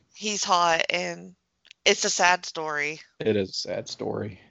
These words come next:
Speaker 2: Uh, 'cause he was a, a, a child. He was a teenager. He was, like,
Speaker 1: Fifteen, I
Speaker 2: fifteen,
Speaker 1: think.
Speaker 2: sixteen years old when this happens. Um, loses his mother in a very devastating way.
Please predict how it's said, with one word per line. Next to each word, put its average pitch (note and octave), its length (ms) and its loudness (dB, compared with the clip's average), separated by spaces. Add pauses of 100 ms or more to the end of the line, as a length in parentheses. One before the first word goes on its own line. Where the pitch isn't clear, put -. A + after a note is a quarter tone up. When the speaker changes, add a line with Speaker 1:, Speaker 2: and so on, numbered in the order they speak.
(160)
Speaker 2:
Uh, G#2 280 2
'cause C#3+ 280 10
he G#3+ 120 8
was F#3+ 180 12
a, C#3+ 380 12
a, - 800 -2
a A#2+ 40 8
child. D3+ 540 12
He C#3 80 -2
was C3 120 0
a - 40 -16
teenager. C#3+ 800 4
He B2 80 -4
was, A2+ 120 -4
like, G#2+ 200 0 (640)
Speaker 1:
Fifteen, G3 560 -6
I F3+ 60 -12
Speaker 2:
fifteen, C3+ 340 2
Speaker 1:
think. C3+ 80 0
Speaker 2:
sixteen C3 400 -2
years A#2 180 2
old B2 360 8 (140)
when A#2 160 -6
this A2 160 -6
happens. C3 640 4 (680)
Um, G#2 500 2
loses A2+ 360 4
his A2 160 2
mother C3+ 600 12 (540)
in C3 60 -10
a - 40 -12
very A2+ 220 4
devastating A2 640 8
way. A#2 440 8